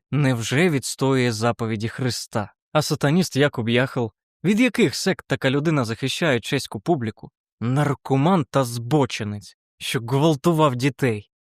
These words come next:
і домагався усіх молодих чоловіків, що траплялися на його шляху під час доброчинної місії у Танзанії, а Ірина Кременовська і Олексій Святогор, що ненавидять десятки організацій, суспільних діячів і вчених,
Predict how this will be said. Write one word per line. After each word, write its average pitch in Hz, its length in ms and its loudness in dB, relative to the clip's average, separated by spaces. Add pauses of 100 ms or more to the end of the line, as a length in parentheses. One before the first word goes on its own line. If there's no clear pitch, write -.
(100)
і 135 100 -2
домагався 156 640 2
усіх 175 540 -2
молодих 117 400 0
чоловіків, 123 580 0
що 131 140 -2
траплялися 123 800 0
на 123 120 0
його 123 180 -2
шляху 131 480 -2
під 131 200 -2
час 113 280 0
доброчинної 123 680 -2
місії 127 340 -2
у 120 60 -2
Танзанії, 127 760 0 (200)
а 135 100 2
Ірина 208 400 2
Кременовська 170 640 0
і 147 60 2
Олексій 139 340 0
Святогор, 120 640 -2 (340)
що - 240 -2
ненавидять 139 500 0
десятки 143 560 0
організацій, 123 680 -2
суспільних 123 480 -4
діячів 123 420 -2
і 127 40 -2
вчених, 156 420 -2